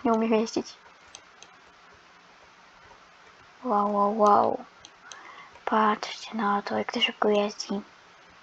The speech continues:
Ale super, serio. Eee,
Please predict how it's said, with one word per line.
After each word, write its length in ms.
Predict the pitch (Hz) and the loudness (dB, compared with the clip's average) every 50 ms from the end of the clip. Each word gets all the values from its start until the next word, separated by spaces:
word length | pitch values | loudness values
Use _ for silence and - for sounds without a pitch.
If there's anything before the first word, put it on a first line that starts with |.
| - - - - | -20 -20 -8 -4
Ale 140 | - 208 208 | -2 0 0
super, 300 | - - 202 202 202 - | 0 0 0 0 -2 -2
serio. 280 | - 208 202 202 196 202 - - - - - - - - - - - - - - - - - - - - - - - - - - - - - - - - - - - - - - - - - - | 0 0 0 2 0 -2 -6 -12 -20 -20 -20 -20 -20 -20 -20 -20 -20 -18 -20 -20 -20 -20 -20 -20 -18 -14 -10 -10 -8 -8 -10 -12 -14 -18 -20 -20 -20 -20 -20 -20 -20 -20 -20 -20 -20 -20 -2 4
Eee, 600 | - 247 240 240 247 240 240 240 233 226 233 233 | 4 6 6 6 6 6 6 6 4 4 2 0